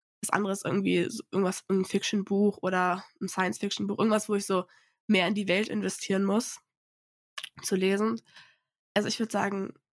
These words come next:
wenn, wenn ihr das mögt, lest einfach irgendwas, irgendwas Süßes oder vielleicht auch, wie Laurin gesagt hat, irgendein Buch, was, was ihr mögt, was ihr, wo ihr wisst, okay, das, das lese ich immer wieder gerne. Ich habe auch ein Buch,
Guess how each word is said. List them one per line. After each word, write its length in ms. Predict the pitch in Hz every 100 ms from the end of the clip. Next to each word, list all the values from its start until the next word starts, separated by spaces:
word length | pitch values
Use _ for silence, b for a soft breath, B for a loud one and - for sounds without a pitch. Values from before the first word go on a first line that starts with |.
| _ _ -
wenn, 140 | 202 196 -
wenn 120 | 202
ihr 100 | 202
das 160 | 185 -
mögt, 320 | 190 220 -
lest 300 | 202 208 -
einfach 240 | 208 208 -
irgendwas, 680 | 240 254 240 240 - - _ _ _ _
irgendwas 340 | - 240 226 -
Süßes 340 | 240 226 196
oder 140 | 202 208
vielleicht 200 | 220 220
auch, 140 | 220
wie 140 | 214
Laurin 280 | 202 196 202
gesagt 220 | 208 214
hat, 100 | 220
irgendein 300 | 214 214 214
Buch, 240 | 196 220 -
was, 180 | 202 - _
was 140 | 208 214
ihr 80 |
mögt, 420 | 202 214 240 233 -
was 120 | 214
ihr, 200 | 208 208
wo 100 | 208
ihr 80 | 202
wisst, 200 | 208 214
okay, 180 | 202 208
das, 300 | 196 214 -
das 160 | - -
lese 320 | 202 202 208
ich 40 |
immer 200 | - 208
wieder 200 | 208 202
gerne. 420 | 202 208 214 220 220 B B B
Ich 80 | -
habe 120 | 214
auch 80 | 202 -
ein 220 | 202 226
Buch, 340 | 247 262 254